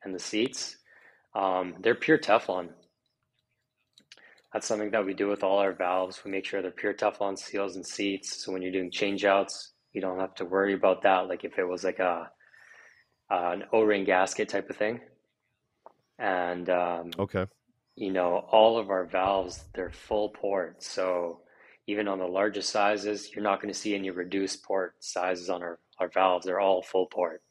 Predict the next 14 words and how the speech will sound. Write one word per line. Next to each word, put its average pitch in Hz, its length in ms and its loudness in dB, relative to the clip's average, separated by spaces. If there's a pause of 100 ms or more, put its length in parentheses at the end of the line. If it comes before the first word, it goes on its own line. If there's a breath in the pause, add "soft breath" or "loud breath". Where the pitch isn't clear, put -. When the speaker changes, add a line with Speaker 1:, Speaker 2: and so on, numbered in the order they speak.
(300)
Speaker 2:
Gotcha. 80 420 -4
And 98 280 2
w-, 104 200 -4
what 120 140 4
do 123 60 4
you 113 100 6
mean 101 280 2
by 90 120 2
full 87 280 -2
port? - 260 -6
Can 90 140 -2
you 87 100 0
explain 85 340 -4
that? 101 180 -2